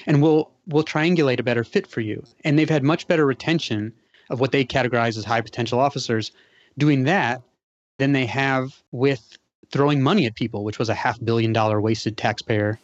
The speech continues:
dollars when they tried to give these retention incentives. And so that's basically like systematized quitting,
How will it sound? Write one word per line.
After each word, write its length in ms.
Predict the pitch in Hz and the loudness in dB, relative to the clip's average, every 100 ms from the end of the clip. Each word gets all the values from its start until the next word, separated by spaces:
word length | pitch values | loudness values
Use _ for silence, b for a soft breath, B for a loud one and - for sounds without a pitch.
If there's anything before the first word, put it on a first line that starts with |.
| - | -2
dollars 360 | 107 107 104 | 0 2 0
when 160 | 107 107 | -2 0
they 120 | 104 104 | 0 0
tried 220 | 113 107 | -2 -2
to 40 | |
give 120 | 104 | -2
these 160 | 107 104 | 0 -2
retention 380 | 101 120 113 110 | -2 -2 -2 -2
incentives. 440 | 101 104 117 131 B B B B B B - | -2 0 0 -2 B B B B B B 0
And 120 | 165 | 0
so 380 | - 170 151 - _ - | 2 4 2 0 _ -6
that's 220 | 160 214 | -2 -2
basically 380 | 143 208 202 175 | 0 0 2 2
like 140 | 147 - | 0 0
systematized 720 | 185 - 165 - 147 139 - | -4 0 0 0 -2 -2 -2
quitting, 420 | - 208 104 | 0 0 0